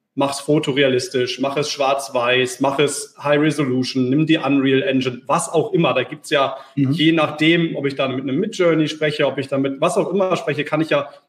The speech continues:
Speaker 1: ähm, auf, auf diff-, also auf unterschiedliche, Entschuldigung, ich spreche immer wieder Englisch, es ist nervig, ich weiß, ähm,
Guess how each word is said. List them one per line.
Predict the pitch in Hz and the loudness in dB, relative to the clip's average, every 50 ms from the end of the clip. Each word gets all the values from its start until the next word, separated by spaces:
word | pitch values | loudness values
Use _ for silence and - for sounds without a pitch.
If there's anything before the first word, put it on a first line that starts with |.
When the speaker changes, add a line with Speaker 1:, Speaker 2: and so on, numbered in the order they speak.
| _ _ _ | _ _ _
Speaker 1:
ähm, | - 143 143 139 | -2 -2 0 0
auf, | 147 143 139 | -2 -2 -4
auf | 151 147 - | -6 -10 -6
diff-, | - 160 170 170 165 - _ - | -2 -2 -2 -2 -4 -8 _ -12
also | - - 135 131 - | -10 -8 -8 -8 -8
auf | 147 127 - | -10 -10 -8
unterschiedliche, | - 151 175 160 - 165 156 139 147 147 | -4 -4 -2 -2 -2 -4 -4 -2 0 0
Entschuldigung, | 147 147 - 151 143 143 139 135 | 0 0 -2 -4 -2 -2 -2 -4
ich | 135 | -6
spreche | - - 131 127 - _ _ _ _ _ 185 | -8 -10 -10 -12 -12 _ _ _ _ _ -8
immer | 160 165 151 139 | -4 -2 0 0
wieder | 151 143 143 143 | 2 2 2 2
Englisch, | 147 156 160 165 156 - | 4 4 2 2 0 -2
es | - - - | -8 -16 -16
ist | 135 - - - - - | -14 -14 -14 -14 -10 -6
nervig, | 147 147 151 156 - 165 156 - | -2 -2 0 0 0 -2 -4 -4
ich | 135 - | -4 -2
weiß, | 147 147 - - - - - - - - | 0 2 2 0 -2 -8 -16 -12 -4 0
ähm, | 165 170 170 165 170 | 2 2 4 2 0